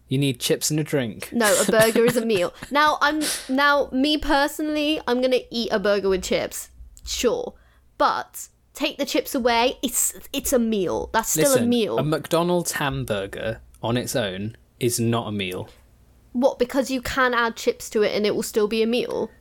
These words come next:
Speaker 1: No, because it's, like, such a small amount of food on its own.
Speaker 2: Right, John, I'm ending, ending this argument because, if I'm honest, I know I'm right. <laughs> So
Speaker 1: Let us know if a hamburger or a burger in general is a sandwich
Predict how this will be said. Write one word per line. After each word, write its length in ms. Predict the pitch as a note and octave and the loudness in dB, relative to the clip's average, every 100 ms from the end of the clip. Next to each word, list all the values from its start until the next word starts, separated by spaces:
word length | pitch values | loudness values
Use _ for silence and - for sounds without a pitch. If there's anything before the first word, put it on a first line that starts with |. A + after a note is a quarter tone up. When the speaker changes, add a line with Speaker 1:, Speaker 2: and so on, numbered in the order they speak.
| - | -2
Speaker 1:
No, 160 | F3 C#3+ | 2 2
because 280 | C3 C#3 | 0 0
it's, 240 | C3+ A#2+ - | 2 0 0
like, 260 | A#2+ A#2+ - | -2 -2 -4
such 280 | - - - | -2 -2 -2
a 60 | |
small 400 | - C#3 B2+ B2 | 0 0 2 2
amount 240 | A#2 A2 G#2 | 2 0 -2
of 80 | |
food 200 | - A#2 | -2 -2
on 120 | G#2+ G#2 | -2 -4
its 160 | - | -4
own. 340 | C3+ G2 G2+ - - | -2 -2 -6 -10 -8
Speaker 2:
Right, 320 | G3+ F3+ D#3 | -2 0 0
John, 240 | G#3 F#3+ F3 | 0 0 2
I'm 160 | A3+ | 0
ending, 640 | A3+ A3 G#3 F#3+ F#3 F#3 - - - | 0 0 2 2 2 -2 -6 -8 -4
ending 360 | A3 G#3+ G#3 | -2 0 0
this 140 | F#3+ - | 0 0
argument 480 | F3+ F3 E3 E3+ D#3+ | 0 0 -2 0 0
because, 600 | - G#3 F#3+ - - - - - - - | 0 -2 -2 -2 -4 -6 -8 -8 -8 -6
if 120 | A#3 - | -4 0
I'm 120 | A#3 | 2
honest, 360 | A#3 A3+ - - | 2 2 0 -2
I 60 | |
know 100 | F#3+ | 2
I'm 180 | F#3 F3+ | 2 2
right. 320 | E3 E3+ F#3+ - | 2 0 0 -2
<laughs> 340 | D#4 F4 D#4 - - | 2 2 2 -4 -14
So 340 | - - G3 A#3 - - - - | -10 -2 0 0 0 0 -2 -2
Speaker 1:
Let 180 | F3 B3 | 0 2
us 100 | A3 | 4
know 280 | F3+ E3 D3 | 4 4 4
if 240 | C#3 C#3+ | 2 0
a 60 | D3 | 0
hamburger 720 | C#3 E3 D3+ D3+ C3 C3+ B2+ - - - - | 0 0 2 2 4 2 0 -6 -16 -16 -6
or 300 | B2 A#2+ B2 | -2 0 0
a 60 | |
burger 580 | A2+ B2 C3 A#2 A2+ A2 G2+ | 0 -2 0 0 -2 -4 -4
in 120 | D3 B2+ | -2 0
general 380 | C3+ B2+ A#2 | 0 0 -2
is 180 | A#2+ D3 | 0 0
a 80 | C3+ | 0
sandwich 640 | - A2 G#2 G2 G#2+ - | -2 -4 -4 -8 -10 -12